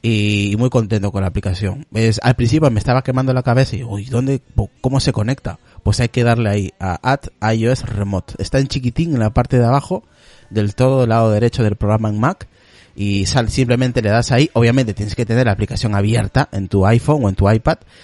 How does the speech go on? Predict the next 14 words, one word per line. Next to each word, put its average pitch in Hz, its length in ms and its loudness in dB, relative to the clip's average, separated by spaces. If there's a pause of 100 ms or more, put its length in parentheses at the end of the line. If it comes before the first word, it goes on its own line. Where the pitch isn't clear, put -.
(280)
y 107 320 2
darle 110 240 4
ahí, 101 160 2
y 87 80 -6
automáticamente, 110 840 0
como 95 440 0 (240)
lo 95 120 0
busca 120 280 4
en 113 60 0
la, 92 160 -2
en 98 60 0
la 95 100 0
propia 107 300 2
red 110 240 0